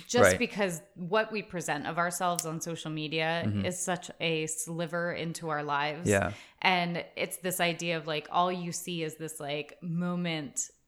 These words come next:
Speaker 1: of usually happiness and pride that people
Speaker 2: Mm-hmm.
Speaker 1: are posting about. Like,
Speaker 2: Right.
Speaker 1: occasionally you get people who post about,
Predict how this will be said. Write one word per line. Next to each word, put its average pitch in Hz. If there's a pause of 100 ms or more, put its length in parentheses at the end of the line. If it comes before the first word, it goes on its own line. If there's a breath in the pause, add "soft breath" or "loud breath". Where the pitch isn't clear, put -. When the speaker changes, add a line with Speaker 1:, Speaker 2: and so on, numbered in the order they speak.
(100)
Speaker 1:
of 147 (720)
usually 175
happiness 170
and 156
pride 143
that 143
people 107
Speaker 2:
Mm-hmm. 101
Speaker 1:
are 156
posting 160
about. 73
Like, -
Speaker 2:
Right. 95
Speaker 1:
occasionally 285
you 214
get 175
people 170
who 165
post 160
about, 151